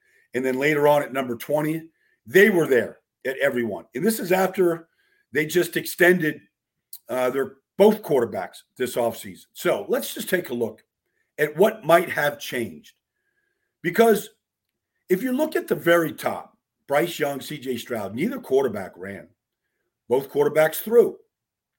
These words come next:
Bryce Young declined to throw or work out at the combine in Indianapolis. C J Stroud threw, and he, he blew it away. But I just want to say something about these workouts, because I played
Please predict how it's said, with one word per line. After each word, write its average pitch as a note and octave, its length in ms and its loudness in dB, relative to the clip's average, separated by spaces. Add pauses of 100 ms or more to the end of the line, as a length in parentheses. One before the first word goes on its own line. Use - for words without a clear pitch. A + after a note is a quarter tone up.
(300)
Bryce A#2 280 0
Young C3+ 220 -2
declined B2 400 -4
to A2+ 60 -10
throw C3 500 0 (420)
or B2 160 6
work C#3 320 4
out C3 340 2 (100)
at A2+ 80 -8
the A#2 80 -14
combine C3 500 0
in A#2+ 80 -6
Indianapolis. A2+ 640 -4
C A#2+ 140 -8
J A2+ 160 -6
Stroud G#2 460 -8
threw, B2+ 300 -2
and A#2+ 60 -4
he, A2+ 80 -2 (760)
he A#2 240 -4
blew A#2 260 -2
it D3+ 60 2
away. F3+ 320 2 (720)
But A#3 80 0
I D#4 80 4
just - 160 -6
want A#3 160 4
to E3+ 40 2
say D#3 200 0
something C#3+ 400 -2
about A#2 320 -4
these G#2 180 -10
workouts, F#2+ 640 -10
because D#3 460 -4 (100)
I F#3+ 160 6
played C3 640 2